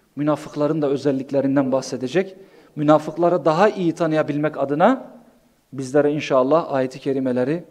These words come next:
serdedecek. Ben bir münasebetle inşallah burada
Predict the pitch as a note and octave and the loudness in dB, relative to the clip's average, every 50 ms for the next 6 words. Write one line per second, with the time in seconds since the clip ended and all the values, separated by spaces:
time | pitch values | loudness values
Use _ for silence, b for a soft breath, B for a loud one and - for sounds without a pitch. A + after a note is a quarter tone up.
0 | _ _ _ _ _ _ _ _ _ _ _ _ _ - - - D3+ C#3 C3 B2+ | _ _ _ _ _ _ _ _ _ _ _ _ _ -20 -6 0 2 2 4 4
1 | B2 A#2+ A#2 B2 A#2+ C3+ - - - - - _ _ _ b b b b b b | 2 0 -2 -4 -6 -6 -8 -10 -12 -18 -20 _ _ _ b b b b b b
2 | b - D#3+ E3+ F3 E3+ F3+ F3 E3+ E3+ E3 E3 D3+ - D#3+ D#3 D#3+ D#3 D#3+ D3+ | b 4 6 6 6 6 2 2 4 4 4 4 4 2 2 2 2 4 2 0
3 | D3+ - - C#3+ C#3 C#3 C#3 C#3+ C#3+ E3 - - - - _ _ _ _ _ - | 0 2 2 4 4 4 4 2 0 -2 -6 -12 -20 -20 _ _ _ _ _ -4
4 | C#3+ D#3 D3+ D3 C3 D3+ D#3 F3+ B3 - - | 2 4 4 4 6 4 2 2 0 -4 -12